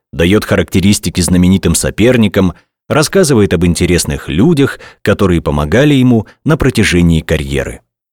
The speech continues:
Литературную запись автобиографии Михаила Южного подготовил корреспондент издательского дома «Коммерсант» Евгений Федяков, который был свидетелем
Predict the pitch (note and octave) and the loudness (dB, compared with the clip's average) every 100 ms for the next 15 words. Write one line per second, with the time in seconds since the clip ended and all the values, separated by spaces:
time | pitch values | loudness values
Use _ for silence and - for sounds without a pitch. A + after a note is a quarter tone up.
0 | _ G2+ G#2+ A#2+ A#2 B2+ B2 A2+ G#2+ F#2+ | _ -2 2 2 2 2 2 4 2 2
1 | B2 - F2+ G2 - F2+ F#2 F2+ F#2 F#2 | 0 0 -2 -2 -2 0 0 0 0 0
2 | - E2+ E2+ F#2 F2+ F2 E2 D3+ A#2+ A2 | 0 0 0 0 0 0 2 0 2 2
3 | G#2 - - - B2 A#2+ B2+ D#3 B2+ - | 0 -2 -14 -6 -4 -2 0 2 2 0
4 | A#2+ - A2 A2+ C3+ A2+ A2+ G2 A#2 G2 | -2 0 0 2 2 0 0 0 -2 -2
5 | F#2 G#2+ G2+ G#2+ G#2+ F#2 F#2+ F#2+ - D3 | -2 0 2 2 0 2 0 0 0 0
6 | C3+ - - - A2+ A2 A2 A2+ G#2 - | -2 -6 -20 -6 -2 0 2 2 2 0
7 | G#2+ A2+ E2 - - _ _ _ - F#2+ | -2 0 -2 -2 -12 _ _ _ -4 0
8 | F#2+ F2+ F2+ E2+ D#2 D2 A2 C3+ A#2+ A2+ | 0 2 2 0 -2 -2 0 0 2 2